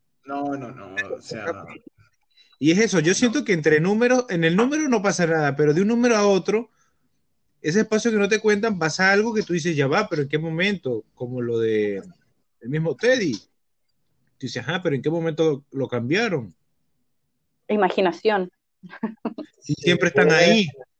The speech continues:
Speaker 1: Sí, es que, a ver, cuéntenos un poco de lo que pasó en Savage Avengers, en Capitán América. ¿Qué otro tie-in ha habido?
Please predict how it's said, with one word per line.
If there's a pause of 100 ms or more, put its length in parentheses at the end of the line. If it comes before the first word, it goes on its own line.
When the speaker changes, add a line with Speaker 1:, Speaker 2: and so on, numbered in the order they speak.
(2250)
Speaker 1:
Sí,
es
que,
a
ver,
cuéntenos
un
poco
de
lo
que
pasó
en
Savage
Avengers,
en
Capitán
América.
¿Qué
otro
tie-in
ha
habido?